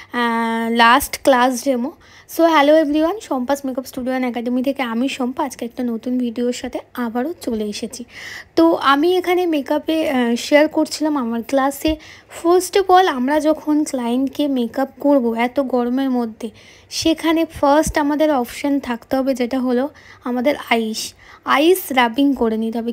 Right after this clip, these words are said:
কিন্তু যদি আমাদের কাছে আইস না থাকে, মানে ক্লায়েন্টের বাড়িতে যদি ফ্রিজও না থাকে, তাহলে আমরা কি করব? তাহলে আমরা কিচ্ছু না, তোমরা দেখেছো ভিডিওর ফার্স্টে আমি ইউজ করেছি একটা জল, সেটা ছিল একদম ঠান্ডা চিল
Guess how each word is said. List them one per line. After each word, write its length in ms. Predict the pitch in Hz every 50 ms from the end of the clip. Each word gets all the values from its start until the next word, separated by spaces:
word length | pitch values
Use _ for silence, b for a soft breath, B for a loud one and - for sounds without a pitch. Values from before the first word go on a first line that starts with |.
| 233 -
কিন্তু 440 | - - 339 359 370 359 359 330 277 240
যদি 300 | 254 269 277 294 349 381
আমাদের 360 | 311 277 262 254 262 277 262
কাছে 260 | 277 294 285 - 349
আইস 320 | 330 277 240 240 269 302 - -
না 200 | 254 233 233 254
থাকে, 260 | 247 - 254 226 226
মানে 200 | 226 226 233 262
ক্লায়েন্টের 680 | 254 - 262 233 226 233 247 254 277 269 302 311 311 294
বাড়িতে 360 | 262 233 233 240 233 - 269
যদি 180 | 269 254 294 294
ফ্রিজও 560 | - - - 269 277 311 349 330 359 381 370
না 180 | 330 277 247
থাকে, 240 | 233 247 240 240 247
তাহলে 300 | 233 269 269 285 302 311
আমরা 200 | 320 320 339 359
কি 200 | 349 - - 392
করব? 380 | 381 - 269 240 226 208 220 226 B B B B B B B B
তাহলে 280 | 285 302 311 311 320
আমরা 240 | 339 339 330 349 349
কিচ্ছু 380 | 349 349 339 320 330 - - 339
না, 140 | 311 349 370
তোমরা 260 | 339 294 277 285 277
দেখেছো 380 | 269 294 - 330 330 - 349
ভিডিওর 400 | 320 277 269 247 233 262 262 269
ফার্স্টে 440 | 262 - - 285 302 294 - - 349
আমি 220 | 359 349 349 339 320
ইউজ 240 | 311 302 302 - -
করেছি 360 | - 302 294 311 302 - 415 494 494 B B B B B B
একটা 280 | 269 240 _ - 302 285
জল, 360 | 233 247 233 220 214 220 226
সেটা 320 | - - - 311 - 349
ছিল 200 | 359 - 359 330
একদম 420 | 339 320 302 277 269 277 330 330 311
ঠান্ডা 480 | - - - 247 247 254 262 285 311
চিল 420 | 311 - - - 285 277 285 294